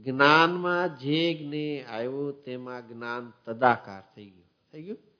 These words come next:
એમાં એકાકાર થઈ જાય છે એમ. અને જો ફરીથી એમાં, ફરીથી આગળ, તેમાં પુરુષનો ભાવ લીન થઈ જાય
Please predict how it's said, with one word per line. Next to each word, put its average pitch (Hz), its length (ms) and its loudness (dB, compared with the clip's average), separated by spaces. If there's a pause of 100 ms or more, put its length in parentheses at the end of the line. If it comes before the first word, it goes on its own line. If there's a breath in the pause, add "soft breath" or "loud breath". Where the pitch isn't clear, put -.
(540)
એમાં 175 220 -4
એકાકાર 202 580 2
થઈ 156 160 -12
જાય 123 200 -10
છે 117 280 -14
એમ. 104 60 -10 (600)
અને 156 460 0 (120)
જો 160 100 0
ફરીથી 180 360 -4
એમાં, 170 180 -2
ફરીથી 151 360 -8
આગળ, 107 240 -8 (600)
તેમાં 180 680 4
પુરુષનો 175 640 -2
ભાવ 156 420 2
લીન 127 580 4
થઈ 135 240 -10
જાય 127 300 0